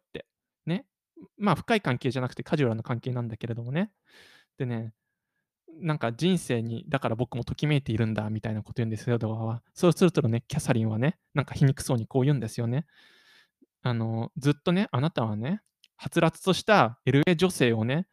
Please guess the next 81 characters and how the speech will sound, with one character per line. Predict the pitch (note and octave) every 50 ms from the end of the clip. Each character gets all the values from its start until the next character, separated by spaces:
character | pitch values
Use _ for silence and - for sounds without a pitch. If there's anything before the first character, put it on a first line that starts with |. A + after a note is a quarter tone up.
| _ -
私 | B2 - - C#3+ - -
に | E3
強 | - - C#3+ B2+
要 | C3+ D3
し | C#3 -
て | - C#3+
い | C#3 C3+
た | D3 -
っ | - _
て。 | _ - - _ _ _ _ -
強 | - E3 D#3 D#3 D#3+
要 | D#3+ D#3 D#3
し | D3+ -
て | - D3+
い | C#3+
た | C#3 C#3+ C3+
っ |
て。 | - _ - A2+ - _ _ _ _ _ _ - - - - _ _ _ _ _ _ _ _ _
ね。 | - B2+ D3+ G3 A3+ - _ _ _ _ _ _ _ _ _ _ _
そ | _ - - - - - D3+
ん | D#3
な | E3 E3
あ | E3+
な | F3
た | E3+ - A#2
ま | A#2+ B2+ C3
だ | D3 - - - _
変 | - - C3
わ | -
っ |
て | _ D3
な | C3+ D3
い | C#3+ A2+
の | A2
ね」 | G#2+ A2+ A#2
み | A#2 A2
た | - A#2+
い | A2+
な | A2
こ | - -
と | _ _
言 | - B2+
う | B2+
ん |
で | A#2 A2
す | -
よ、 | - C3
キ | - -
ャ |
サ | - A#2+
リ | A2+ A2+
ン | G#2+ A#2
は | A#2+ A#2
セ | - C#3+
オ | B2 A#2+
ド | A#2+ A2+
ア | A2 A2+
に。 | A#2 A#2 A#2 - _ _ _ _ _ _
で | D3+ C#3+
ね、 | D3+ G3 - - _ _ _ _ _ _ _ _ _ _ _ _ _ -
キ | -
ャ | -
サ | - F#3+
リ | B2+ A#2
ン、 | A2 A2+ - - _ _ _ _ _ _
こ | - - D#3+ D3 C#3 C#3 C3+
う | C3 C#3 - _ _ _ _ -
聞 | -
く | - C3
ん | A#2
で | G#2+
す、 | - -
さ | - A#2
ら | A2+ A2
に。 | A2+ A#2 - _ _ _ _ _ _
で、 | C3 -
「ど | - D#3 F#3
ん | F#3+
な | A#2+ G#2
人？」 | - - -
っ | C#3